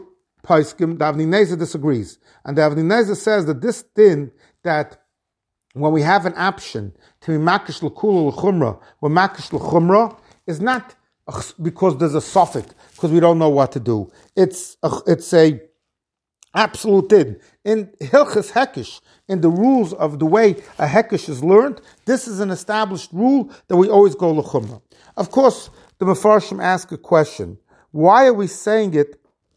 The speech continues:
Why are we saying that it's a chumra, that she shouldn't be able to have chali-, yibum? But why don't we say that she should at least have to have chalitza,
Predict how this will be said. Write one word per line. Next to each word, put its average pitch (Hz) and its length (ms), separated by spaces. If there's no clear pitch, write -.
Why 170 240
are 220 40
we 196 80
saying 185 280
that 143 100
it's - 120
a - 20
chumra, 131 480
that 143 220
she - 160
shouldn't 180 240
be 180 80
able 175 220
to 160 100
have 165 260
chali-, 165 300
yibum? 160 800
But 165 100
why 170 180
don't 214 100
we 196 80
say 208 200
that 170 140
she 160 120
should 175 160
at 165 40
least 185 160
have 170 220
to 185 60
have 165 160
chalitza, - 540